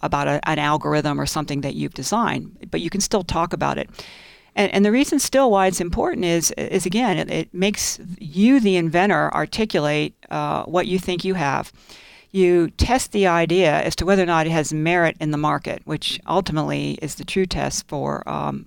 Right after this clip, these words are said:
somebody who wants to start a business. Because if, truthfully, if nobody buys it, it's not a business.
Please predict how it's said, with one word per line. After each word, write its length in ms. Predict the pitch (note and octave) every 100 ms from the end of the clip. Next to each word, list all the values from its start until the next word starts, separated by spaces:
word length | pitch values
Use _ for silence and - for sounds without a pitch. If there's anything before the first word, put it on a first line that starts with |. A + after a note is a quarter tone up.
| _
somebody 380 | - E3 D3+ D3
who 100 | D3+
wants 220 | C#3+ C3+
to 60 | -
start 240 | - D3
a 40 |
business. 460 | C#3 E3 E3 D3+ - - _ _ - - _ -
Because 240 | E3 F3+
if, 260 | E3+ - - -
truthfully, 420 | - B3+ A3+ F3+ D#3+
if 100 | E3
nobody 360 | F#3 F3+ D#3+
buys 280 | D3 D#3+ D#3+
it, 120 | D3+
it's 160 | D3+ -
not 180 | D#3 D3
a 20 |
business. 560 | D#3 C#3+ C#3 C#3+ -